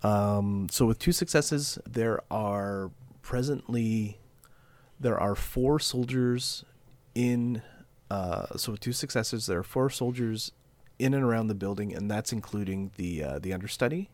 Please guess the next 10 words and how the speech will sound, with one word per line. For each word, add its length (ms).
With 200
four 180
successes, 800
Raven, 560
you 300
know 460
that 140
there 140
are 80
actually 520